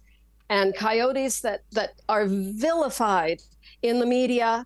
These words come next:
People are terrified of them because they're so dangerous. We had no issues with them whatsoever. They're, they were so easy to work with. There was never a negative incident at all, and we did a great job working with them. So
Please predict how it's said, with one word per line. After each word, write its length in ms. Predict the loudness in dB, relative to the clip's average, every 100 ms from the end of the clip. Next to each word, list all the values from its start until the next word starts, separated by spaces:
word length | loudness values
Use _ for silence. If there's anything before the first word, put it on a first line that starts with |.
| -6
People 440 | -4 -2 0 0
are 180 | 2 0
terrified 760 | -2 0 2 2 0 0 0 0
of 240 | -2 -4
them 380 | -6 -4 -4 -4
because 440 | -6 -4 -4 -2
they're 160 | -2 -2
so 260 | 0 -2 0
dangerous. 720 | 0 0 0 -2 0 -2 -6 -16 -20 -20 -20 _ _ _ -18 -14 -6 -6 -6 -12 -20 _ -6
We 220 | -2 0
had 220 | 0 0
no 280 | 2 0 0
issues 520 | -2 -2 -2 -2 -2
with 180 | -2 -2
them 140 | -2
whatsoever. 640 | 0 0 -2 0 0 0 0
They're, 240 | 0 0 0
they 180 | -2 0
were 180 | -2 -2
so 580 | -4 -2 -2 -2 0 -2
easy 340 | -2 -4 -8 -8
to 80 |
work 300 | -4 -4 -4 -2
with. 220 | -2 0
There 160 | -2 0
was 240 | -2 0
never 420 | 0 0 0 0
a 80 | 0
negative 560 | 0 0 0 -2 -4 -4
incident 640 | -4 -4 -6 -6 -4 -6 -4
at 180 | 0 0
all, 480 | 0 0 2 0 -2 -14 -20 -20 -6
and 320 | 0 0 0
we 160 | 0 -2
did 240 | 0 -2
a 60 | -2
great 360 | -2 -2 -2
job 360 | -4 0 0 -2
working 440 | -2 -2 -2 -4
with 220 | -4 -6 -4
them. 180 | -2
So 380 | 0 2 2 0